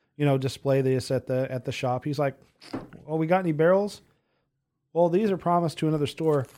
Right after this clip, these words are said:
but we got more up front, or, uh, up the street. We got about six we could load in the back of your truck."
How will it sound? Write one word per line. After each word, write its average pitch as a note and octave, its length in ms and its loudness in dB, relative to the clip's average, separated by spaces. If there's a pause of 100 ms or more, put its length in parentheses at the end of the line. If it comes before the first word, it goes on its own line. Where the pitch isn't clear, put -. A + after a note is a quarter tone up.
(140)
but D#3+ 60 -6
we G#3+ 120 2
got B3+ 180 2
more G#3+ 200 4
up G#3 160 0
front, A3+ 340 -8 (100)
or, D#3+ 180 2
uh, D3+ 60 2
up C#3+ 260 -4
the D3 60 -4
street. G#3+ 480 -2 (300)
We E3+ 100 -8
got G#3 120 2
about D#3+ 220 2
six A3 300 0
we D#3+ 80 0
could D3 100 -2
load E3 180 4
in D3+ 40 0
the D3+ 80 0
back D#3 220 2
of - 40 -8
your C3+ 120 0
truck." F3 420 -2